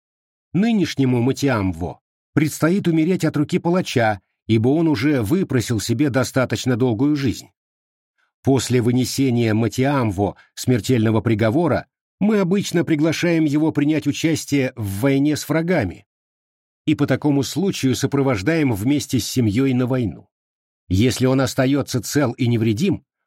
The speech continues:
мы вновь вступаем в войну и сражаемся три или четыре дня подряд. После этого мы неожиданно оставляем Матиамво с семьей на произвол судьбы. Царь в этих случаях кончает с собой вместе с семьей.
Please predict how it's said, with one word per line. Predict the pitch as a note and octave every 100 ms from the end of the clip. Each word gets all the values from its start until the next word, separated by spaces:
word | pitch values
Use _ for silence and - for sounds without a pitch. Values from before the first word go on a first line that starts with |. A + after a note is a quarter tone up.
| -
мы | F#3+ A#3+
вновь | G#3 F3 D3+ - -
вступаем | - - C#3+ D3 C#3+ C3+
в | A#2 G2+
войну | C3+ B2 G#3+ A#3 - _ _
и | -
сражаемся | A2+ C#3+ C3 A#2 E3 D#3 - A#2+
три | - G3
или | E3 B2+ B2
четыре | - A#2+ D#3 B2
дня | B2+
подряд. | C#3 C#3+ G#2+ F#2 - _ _ _ _ _ -
После | A#2 - A#2
этого | - D#3 - A#2 F#2+
мы | A2 B2+
неожиданно | B2 A#2 F#2+ A2+ F#3+ C3+ F#2 D2 - _ _ -
оставляем | A2 - C#3 C#3 D#3 C3+ A2
Матиамво | A#2 G#2 A2 D#3+ F3 A2 F#2+ - _ -
с | -
семьей | - E3+ F3+ B2+ G2 F2+
на | B2+
произвол | C3 C#3+ A#2 C3 D3+
судьбы. | - D#3 A2+ E2+ - _ _ _ _ _ _ _ -
Царь | - F3+ G3
в | B2
этих | A#2 A#2+ -
случаях | B2 A2+ - F2+ E2
кончает | A#2+ A2 - C#3+ G#2+
с |
собой | - A2+ A2 C#3+
вместе | F#2+ A2+ A#2 -
с | B2+
семьей. | - C#3+ G#2+ - -